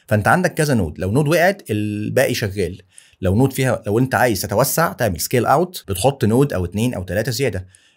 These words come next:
اللود قل على الابلكيشن وعايز تعمل سكيل ان بتشيل النودز اللي موجوده في الابلكيشن او في الكلاستر. وده اللي بيستخدمه كل الكلاود بروفايدرز النهارده زي اي دبليو اس وغيرها، ان انت تعمل سكيلينج اوت وسكيلينج ان بشكل تلقائي او بشكل اوتوماتيك.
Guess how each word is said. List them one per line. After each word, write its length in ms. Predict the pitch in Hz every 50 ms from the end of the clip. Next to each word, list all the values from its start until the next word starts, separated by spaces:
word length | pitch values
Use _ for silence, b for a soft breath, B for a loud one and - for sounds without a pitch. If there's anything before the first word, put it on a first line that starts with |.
| b -
اللود 360 | 101 101 101 120 139 139 127
قل 220 | - 127 131 131 117
على 180 | 98 110 123
الابلكيشن 560 | 113 - 110 - 101 101 131 131 127 - 98 95
وعايز 320 | 90 90 117 120 113 -
تعمل 280 | - 117 113 85 80 -
سكيل 300 | - - 127 127 117 - 151
ان 180 | 175 196 190 185 b b b b
بتشيل 560 | - 92 92 - - 120 127 131 143 143 - -
النودز 440 | 101 92 92 110 120 127 123 - - -
اللي 160 | 120 117 117
موجوده 380 | 95 87 85 98 113 120 117 107
في 320 | 110 - 107 120 - -
الابلكيشن 520 | 104 104 107 - 107 - 135 120 - -
او 100 | - 95
في 60 | 95 120
الكلاستر. 500 | 110 - 147 143 - - 95 90 - b b b b b b b b -
وده 360 | 95 92 110 127 135 120 -
اللي 140 | 131 131 131
بيستخدمه 560 | 113 - - 107 95 87 107 123 143 139 127
كل 220 | 135 147 147 139
الكلاود 280 | 123 - - 131 131 131
بروفايدرز 380 | - 107 113 123 135 143 143
النهارده 280 | 160 156 160 170 165 127
زي 160 | 98 104 92
اي 60 | 101
دبليو 240 | 127 127 127 107 92
اس 120 | 127 - 147
وغيرها، 360 | 131 151 143 113 98 101 b b b b b -
ان 120 | 170 95 98
انت 160 | 117 117 -
تعمل 280 | 98 117 113 127 131 123
سكيلينج 420 | - - 143 131 110 107 98 -
اوت 280 | 104 131 165 170 - 135
وسكيلينج 480 | - - - 131 131 127 113 107 101
ان 180 | 117 131 143 127
بشكل 400 | 101 - 131 123 - 135 123 113
تلقائي 420 | 113 110 104 - 120 120 120 117
او 60 | 104
بشكل 280 | 104 107 117 113 - 110
اوتوماتيك. 420 | 107 110 101 95 87 - - -